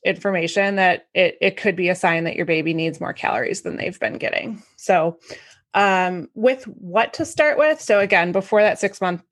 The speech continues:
mark, we're gonna be focusing on extremely easy to digest foods. And there's really three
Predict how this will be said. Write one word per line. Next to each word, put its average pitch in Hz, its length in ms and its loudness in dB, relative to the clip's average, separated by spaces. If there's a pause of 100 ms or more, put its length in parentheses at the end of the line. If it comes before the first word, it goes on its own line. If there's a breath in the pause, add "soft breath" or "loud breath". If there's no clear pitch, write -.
mark, 180 400 -2
we're 185 440 4 (160)
gonna 233 260 2
be 196 520 0
focusing 185 540 -2
on 165 200 -4 (200)
extremely 208 800 0
easy 170 340 -2
to 170 120 -6
digest - 440 -2
foods. - 400 -8 (480 loud breath)
And 214 140 4
there's 220 200 2
really 370 280 4
three 220 880 0